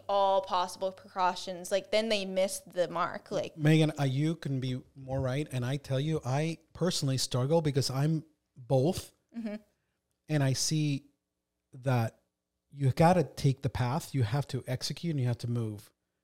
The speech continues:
Speaker 2: N-, uh, because there's that, uh, decision constipation people have. I decided to do so, but you're not proving your decision unless you actually act and
Speaker 1: Venus.
Speaker 2: shift. No, absolutely. That's one. He kept going. He had drive, and that's perfect.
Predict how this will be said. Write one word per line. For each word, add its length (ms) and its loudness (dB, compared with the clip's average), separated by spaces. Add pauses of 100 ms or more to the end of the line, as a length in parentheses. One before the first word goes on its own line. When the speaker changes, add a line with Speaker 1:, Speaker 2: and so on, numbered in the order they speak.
(160)
Speaker 2:
N-, 240 -12
uh, 220 2
because 260 2
there's 220 2
that, 260 -2 (640)
uh, 280 -20
decision 420 0
constipation 640 2
people 220 0
have. 360 4 (520)
I 140 6
decided 400 4
to 80 2
do 160 2
so, 160 2
but 160 2
you're 120 2
not 160 2
proving 280 4
your 120 4
decision 440 2
unless 280 2
you 80 4
actually 340 0
act 320 -8
and 60 -8 (100)
Speaker 1:
Venus. 140 -8
Speaker 2:
shift. 240 -6
No, 220 -4 (180)
absolutely. 440 -6
That's 240 -4
one. 280 -2
He 320 -4
kept 260 -6
going. 380 -4
He 120 -2
had 160 2
drive, 380 0
and 200 -2 (440)
that's 260 -6 (320)
perfect. 460 -6